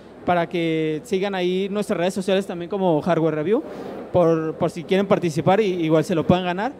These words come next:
Y el sábado vamos a tener otro taller de modding, pero ahora sí aquí en campus, donde vamos a tener igual un gabinete, les vamos a explicar las técnicas que se utilizan para modificar uno que sea también totalmente cuadrado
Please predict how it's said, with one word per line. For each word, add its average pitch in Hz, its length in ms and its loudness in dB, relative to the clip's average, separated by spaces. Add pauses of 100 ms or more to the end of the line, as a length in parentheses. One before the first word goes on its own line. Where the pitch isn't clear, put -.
(500)
Y 202 140 6
el 254 180 4
sábado 240 460 2
vamos 202 260 0
a 220 80 0
tener 190 340 -2 (140)
otro 185 300 6
taller 180 260 -2
de 180 80 -2
modding, 208 320 -2
pero 147 200 -4
ahora 156 120 -2
sí 175 180 -4
aquí 175 220 -2
en 180 80 -4
campus, 196 400 -2
donde 180 220 0
vamos 180 200 -6
a 214 60 -4
tener 180 320 -4
igual 180 320 0
un 175 100 -4
gabinete, 208 480 0
les 208 80 -4
vamos 180 200 -4
a - 20 -6
explicar 180 340 -6
las 175 200 -6
técnicas 202 400 -6
que 208 100 -4
se 180 80 -2
utilizan 185 400 -4
para 160 300 -2 (260)
modificar 175 420 4
uno 202 220 2
que 160 100 -4
sea 180 200 -2
también 175 440 -2
totalmente 220 460 2
cuadrado 208 420 2